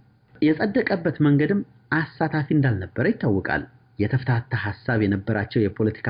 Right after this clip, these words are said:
ፓርቲዎች እንዳይታደሙ ታግደዋል። ኦነግ ቀላዋጭ ተብሎ ተባሯል። በሚታመኑ የአደባባይ ምሁራን ላይም በር ተቆልፏል። የትኛውም ህገ መንግስት ስራ ላይ የዋለበት ሂደት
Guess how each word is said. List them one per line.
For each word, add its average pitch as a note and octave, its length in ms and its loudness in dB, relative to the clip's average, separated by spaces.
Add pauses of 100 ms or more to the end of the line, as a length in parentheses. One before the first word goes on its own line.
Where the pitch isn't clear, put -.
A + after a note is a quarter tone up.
(100)
ፓርቲዎች A#2+ 560 0
እንዳይታደሙ D#3+ 760 0
ታግደዋል። G#2+ 600 -2 (680)
ኦነግ A#2+ 340 2 (300)
ቀላዋጭ C3+ 580 2 (100)
ተብሎ C#3+ 340 4
ተባሯል። F2+ 600 -4 (340)
በሚታመኑ D#3 840 2
የአደባባይ C3 600 2
ምሁራን B2 520 4
ላይም G#2+ 320 2 (220)
በር A#2 280 4
ተቆልፏል። D#3+ 680 -2 (360)
የትኛውም F#3+ 460 4
ህገ D3+ 220 2
መንግስት B2 400 4 (100)
ስራ - 200 -6 (100)
ላይ E3 160 4
የዋለበት C3+ 640 2
ሂደት D#3 280 0